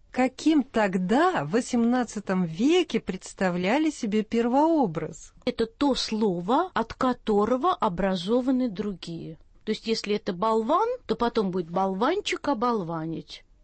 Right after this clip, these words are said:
Speaker 2: Ещё интересный поворот в этом словаре. Дашкова, и Екатерина вторая с ней согласилась, считали, что они должны в этом словаре отдавать предпочтение своей собственной лексике, а не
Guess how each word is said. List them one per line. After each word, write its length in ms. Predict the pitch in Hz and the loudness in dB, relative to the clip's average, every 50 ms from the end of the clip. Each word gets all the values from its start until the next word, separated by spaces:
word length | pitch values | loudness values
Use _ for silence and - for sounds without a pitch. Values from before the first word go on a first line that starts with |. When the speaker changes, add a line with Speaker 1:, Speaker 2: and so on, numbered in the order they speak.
| _ _ | _ _
Speaker 2:
Ещё 300 | - 302 302 - - 440 453 453 - | -2 0 0 2 2 2 2 2 2
интересный 920 | 285 302 285 - 302 320 - 269 220 202 - - 220 208 196 190 - - | 2 2 2 2 2 2 2 2 0 0 -2 -2 -4 -2 -2 -4 -6 -8
поворот 560 | - 214 190 233 240 247 247 220 190 165 - - | -8 -6 -2 0 2 2 2 2 0 -2 -4 -4
в 60 | 170 | -6
этом 240 | 180 - - - 175 | -6 -6 -6 -6 -6
словаре. 640 | - - 208 196 185 185 196 196 196 - 170 - - - - - - - - | -4 -4 -4 -4 -4 -2 -2 -2 -2 -2 -4 -6 -6 -8 -18 -20 -20 -18 -8
Дашкова, 760 | - 202 247 214 - - - - - 226 190 220 233 240 233 - - | -2 0 0 2 2 0 0 0 -2 -2 -2 -4 -4 -6 -6 -6 -2
и 80 | - 247 | 0 2
Екатерина 560 | 240 269 277 - - - 330 339 381 359 339 | 2 2 0 -2 -2 -2 0 2 2 2 0
вторая 480 | - - - 262 254 254 240 214 202 | 0 0 0 0 2 2 2 0 0
с 120 | 202 - - | -2 -4 -2
ней 140 | 240 233 214 | -2 -2 -2
согласилась, 1120 | - - 226 185 - 226 226 226 220 - - - 190 185 180 196 220 - - - - - | -2 -4 -4 -2 0 0 0 0 0 -4 -6 -6 -6 -6 -6 -6 -8 -8 -10 -10 -10 -6
считали, 800 | - - - - 339 330 - 320 277 220 185 170 165 165 160 160 _ - | -2 0 0 0 0 0 0 0 0 0 0 0 0 -2 -4 -6 _ -16
что 280 | - - - 247 - - | -14 -6 -2 -2 -2 0
они 360 | 214 226 240 262 302 370 381 | 0 2 4 4 4 4 2
должны 680 | 277 247 233 220 226 220 226 233 262 285 294 294 254 | 0 0 0 0 0 0 0 2 4 4 4 4 2
в 100 | - 185 | 0 0
этом 240 | 233 247 247 - 202 | -2 -2 -2 -2 -8
словаре 540 | - - - 196 196 185 214 220 247 294 330 | -6 -6 -8 -8 -4 -2 -2 0 2 2 0
отдавать 580 | - - 214 175 175 220 220 214 240 269 269 - | 0 -2 -4 -4 -2 -2 -2 0 0 0 -2 -2
предпочтение 1300 | - - 208 214 - - - - 208 208 - - - - - - 277 302 302 302 294 294 294 294 294 277 - | -4 -6 -6 -6 -6 -6 -4 -4 -4 -2 -2 -4 -4 -4 -2 0 2 4 4 4 4 4 4 4 2 0 -4
своей 540 | - - - 190 214 226 233 233 254 269 247 | -6 -6 -4 0 0 0 0 2 0 0 0
собственной 1040 | - - - 233 220 226 - - - - - 208 247 233 233 233 247 247 247 - - | -2 0 0 0 0 0 -4 -10 -12 -8 -4 -2 0 0 2 2 2 0 0 -2 -2
лексике, 720 | - 214 220 233 220 - - - - - - - - - - | -4 -2 0 0 -2 -2 -4 -8 -10 -10 -10 -12 -12 -8 -2
а 200 | - 262 294 311 | 0 2 4 4
не 180 | 302 285 262 | 4 4 2